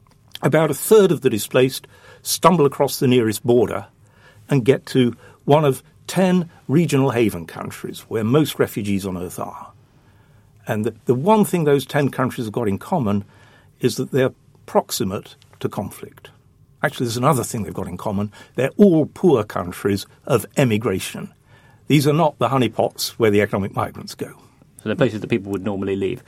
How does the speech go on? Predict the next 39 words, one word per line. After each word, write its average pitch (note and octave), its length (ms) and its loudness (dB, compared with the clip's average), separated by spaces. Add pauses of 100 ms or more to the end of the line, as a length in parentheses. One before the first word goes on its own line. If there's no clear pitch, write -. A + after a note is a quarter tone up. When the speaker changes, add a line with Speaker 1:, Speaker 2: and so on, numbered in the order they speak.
(160)
Speaker 2:
So E3 120 2
what, C4 220 4
what, C4+ 200 2
what A3 120 0
do C#4+ 80 2
the A3 120 0
refugees B2 800 0 (260)
do? F#2 400 -2
They G#2+ 100 -2
don't, B2 220 -2
when A#2 120 -2
they A#2 60 0
decide B2 240 -2
not C#3+ 180 -2
to - 60 -10
go A#2+ 100 0
to G2 100 -8
the G#2+ 80 -6
camps, F2+ 460 -10
what A2 120 -6
do G#2 60 -12
they G2 100 -4
do? F2+ 160 -8 (420)
Speaker 1:
They C#3 160 4
try, G3 720 -2
their A#2 160 -4
top - 360 -6
priority, - 840 -6 (600)
as E3+ 240 4
yours E3 380 0
would F#2+ 160 -8
be, F#2+ 200 -6
as A2+ 140 -6
mine D3+ 280 -4
would - 220 -14
be, F#2+ 280 -14 (340)
is - 160 -14
to A#2 100 -6
restore D3+ 720 -2